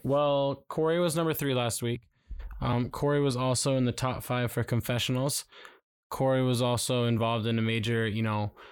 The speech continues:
breakdown of his alliance. And it shows that now he's working with Kayla, which means he's working with Jenna and Nany.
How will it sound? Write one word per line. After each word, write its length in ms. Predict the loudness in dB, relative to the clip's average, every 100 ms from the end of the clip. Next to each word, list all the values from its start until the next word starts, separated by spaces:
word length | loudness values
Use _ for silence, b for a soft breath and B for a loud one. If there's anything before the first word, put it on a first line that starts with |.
| B B _
breakdown 560 | -4 0 0 0 -2 -2
of 680 | 0 0 0 0 -2 -4 -12 -16 -20 -6
his 200 | -2 0
alliance. 680 | 0 0 -2 -4 -6 -8 -4
And 180 | -4 -2
it 80 | -2
shows 240 | -2 0
that 80 | 0
now 140 | 0
he's 100 | 0
working 160 | 0 -2
with 120 | -4
Kayla, 400 | -2 0 0 0
which 220 | -2 -2
means 180 | -2 0
he's 160 | 0 0
working 360 | -2 0 0
with 340 | 0 -2 -4 -10 -12 -6 -4
Jenna 420 | -2 -2 -2 -2
and 280 | 0 0 0
Nany. 580 | 0 -2 -2 -2 -4